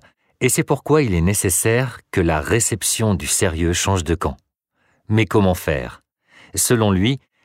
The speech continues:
la solution est simple. Des mesures politiques coercitives, concrètes, impopulaires doivent s'opposer à nos libertés individuelles, car la responsabilité personnelle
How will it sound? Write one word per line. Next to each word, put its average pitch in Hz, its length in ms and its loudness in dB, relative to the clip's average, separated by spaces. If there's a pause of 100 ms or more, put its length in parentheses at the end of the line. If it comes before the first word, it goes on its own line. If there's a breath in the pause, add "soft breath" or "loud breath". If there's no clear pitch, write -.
(140)
la 123 160 4
solution 156 480 2
est 113 40 2
simple. 78 520 -4 (480 soft breath)
Des 104 180 2
mesures 113 400 2
politiques 127 720 -2
coercitives, 117 880 0 (280 soft breath)
concrètes, - 600 -4 (260)
impopulaires 107 800 0
doivent 95 260 0
s'opposer 98 640 0
à 104 80 0
nos 92 140 2
libertés 95 560 0
individuelles, 78 720 -2 (500 soft breath)
car 95 200 2
la 80 160 -2
responsabilité 113 880 0
personnelle 95 600 0